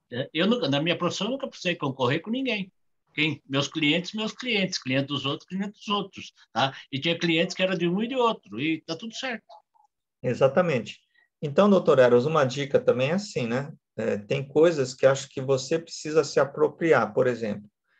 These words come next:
Speaker 2: entrar aqui no Facebook, entrar em contato com eles, pegar o Gmail aqui, mandar já um Gmail dizendo, "Ó, sou o doutor Eros, tenho esse projeto aqui."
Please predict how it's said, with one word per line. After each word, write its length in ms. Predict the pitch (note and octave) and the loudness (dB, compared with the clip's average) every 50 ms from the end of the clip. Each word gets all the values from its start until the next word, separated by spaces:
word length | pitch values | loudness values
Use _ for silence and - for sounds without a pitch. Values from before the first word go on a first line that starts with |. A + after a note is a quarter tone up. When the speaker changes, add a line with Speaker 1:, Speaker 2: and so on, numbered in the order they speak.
| _ _ _ _ - | _ _ _ _ -8
Speaker 2:
entrar 460 | - C3 C3+ C3 C3 - D#3+ D#3+ E3+ | -4 -4 -4 -2 2 4 4 6 6
aqui 380 | E3 D#3+ - - - C#3+ D3 D3 | 4 0 -2 -6 -4 -2 0 0
no 320 | C#3+ C#3+ C#3 C3 A#2+ G#2+ - | 0 2 2 2 0 0 0
Facebook, 760 | - C3 B2 - - A#2+ A#2 B2+ C3+ C#3 C3+ B2+ C3 - C3+ | -2 -2 -2 -4 -10 -6 -2 0 2 2 2 0 -2 -4 -6
entrar 340 | C3 B2 A#2+ A#2+ - C#3+ C#3 | -4 -4 -4 -2 -2 -2 -2
em 60 | C3+ | -2
contato 460 | - C#3+ B2 B2+ - B2+ B2 - - _ | -2 -4 -4 0 0 0 0 0 -4 _
com 100 | - B2 | -4 -2
eles, 580 | A#2+ B2+ C3+ C3+ C3 C3 B2+ B2+ - - - _ _ _ _ _ _ _ _ _ - - | 0 2 2 2 2 0 -2 -8 -10 -16 -20 _ _ _ _ _ _ _ _ _ 0 2
pegar 240 | C3+ B2 B2+ C3 C3+ | 2 6 6 6 6
o 80 | C3+ | 6
Gmail 480 | B2+ C#3 C3 A#2+ A#2 A#2 B2 B2+ B2 A#2+ | 4 2 -2 -2 2 0 2 2 2 0
aqui, 260 | A2 - - - B2+ | 0 -2 -6 -8 -6
mandar 360 | B2+ B2 B2 A#2+ B2 C3 C3 | -6 -4 -4 0 0 0 0
já 120 | B2+ C3+ C3 | 0 0 -2
um 120 | C3 B2+ | -2 -2
Gmail 500 | A#2 B2 B2 A#2+ A#2+ B2+ C3 C3 B2+ A#2+ | -4 -6 -6 -6 -2 -2 -2 -2 -4 -6
dizendo, 300 | A#2 - B2 B2+ B2+ B2+ | -6 -6 -4 -4 0 0
"Ó, 100 | C3 A#2+ | 0 0
sou 160 | B2 - C3 | 0 -2 -6
o 40 | B2 | -6
doutor 300 | B2 B2 B2 - C3 A#2+ | -6 -8 -4 -2 0 2
Eros, 280 | B2 A#2+ C3 B2+ B2 - | 2 2 2 0 -2 -8
tenho 120 | - A#2+ | -10 -10
esse 160 | A#2+ - - | -10 -10 -8
projeto 400 | - B2+ A#2+ A2 B2 A#2+ A#2+ - | -2 -2 0 2 2 0 0 0
aqui." 380 | G#2 G#2 - - C3+ C3+ C3 | -6 -8 -8 -8 -8 -8 -8